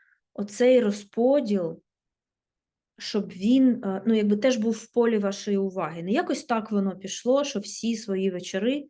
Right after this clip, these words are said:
я проводжу з дитиною і ніколи не виходжу, вже взагалі не пам'ятаю, коли я була сама. Або не виходило так, щоб все, що я заробила, я вкладала в дитину, тому що у мене почуття вини через розлучення з її батьком,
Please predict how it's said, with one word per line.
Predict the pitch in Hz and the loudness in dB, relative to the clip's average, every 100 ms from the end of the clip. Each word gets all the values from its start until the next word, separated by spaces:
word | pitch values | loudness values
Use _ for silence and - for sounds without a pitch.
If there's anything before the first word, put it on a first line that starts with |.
| _ _ _ | _ _ _
я | 214 | -6
проводжу | 208 190 185 208 196 | -4 -4 -2 -2 -2
з | 180 170 | -6 -10
дитиною | 170 220 254 247 220 | -6 0 2 2 0
і | 196 | -2
ніколи | 180 180 220 214 | -6 -4 -2 0
не | 185 | -2
виходжу, | 175 175 233 254 208 | -6 -4 0 2 0
вже | 196 | -2
взагалі | 180 180 185 220 | -8 -6 -2 -2
не | 202 | -2
пам'ятаю, | 165 170 202 202 190 | -6 -6 -2 -2 -2
коли | 170 170 | -6 -6
я | |
була | 165 165 160 | -8 -10 -10
сама. | - 165 160 - _ _ _ _ _ - | -12 -14 -14 -18 _ _ _ _ _ -10
Або | 175 175 190 202 190 180 - _ | -8 -2 2 2 0 -4 -12 _
не | 196 | -2
виходило | 202 208 302 262 247 | 0 0 2 2 2
так, | 262 254 | 0 -2
щоб | - 208 | -4 -6
все, | - 240 | -4 -6
що | 226 214 | -4 -2
я | 208 | 0
заробила, | 196 196 196 220 302 220 | 0 0 2 2 2 2
я | 190 | 0
вкладала | - - 196 202 185 170 | -2 -2 -2 -2 -4 -6
в | 170 | -8
дитину, | 190 196 285 240 | -6 -2 2 2
тому | 208 180 202 | 0 -2 -2
що | 202 185 | -2 -8
у | |
мене | 185 180 | -8 -10
почуття | 180 165 196 - 175 | -10 -10 -10 -6 -6
вини | 165 180 240 | -2 0 0
через | 208 185 170 | 0 -6 -6
розлучення | 175 175 185 185 - 170 160 | -8 -6 -6 -6 -8 -8 -8
з | |
її | 156 160 | -8 -10
батьком, | 147 147 - | -10 -12 -16